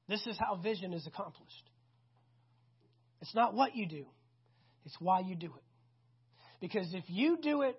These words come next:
for a different reason than why we're doing it, if,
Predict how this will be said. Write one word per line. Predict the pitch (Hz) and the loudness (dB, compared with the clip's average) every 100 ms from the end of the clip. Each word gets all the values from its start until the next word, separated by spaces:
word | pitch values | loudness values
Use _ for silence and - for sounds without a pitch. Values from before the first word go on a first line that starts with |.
| - | -2
for | 233 | 0
a | 208 | 2
different | 180 247 262 240 | 0 -2 -2 -2
reason | 214 254 180 151 - _ _ _ _ _ _ _ _ - | -2 -4 -6 -10 -16 _ _ _ _ _ _ _ _ -4
than | 202 180 | -2 4
why | 196 233 | 8 8
we're | 247 247 | 8 2
doing | 214 254 214 147 - _ _ _ _ _ _ _ _ _ _ _ _ _ _ _ _ _ _ _ _ - | 0 0 -2 -6 -18 _ _ _ _ _ _ _ _ _ _ _ _ _ _ _ _ _ _ _ _ -16
it, | |
if, | 165 | -14